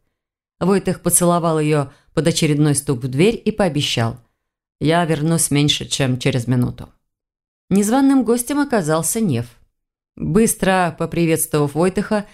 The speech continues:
он торопливо заговорил, не обращая внимания на то, что тот не очень рад его видеть.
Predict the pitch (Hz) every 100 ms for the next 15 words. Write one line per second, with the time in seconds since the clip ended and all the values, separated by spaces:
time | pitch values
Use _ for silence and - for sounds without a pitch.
0 | _ - 180 190 196 202 214 196 185 175
1 | 180 180 214 208 - _ 170 175 190 185
2 | 202 196 165 170 170 165 160 160 165 214
3 | - 175 165 185 185 190 196 180 - 147
4 | 151 151 135 156 156 107 - -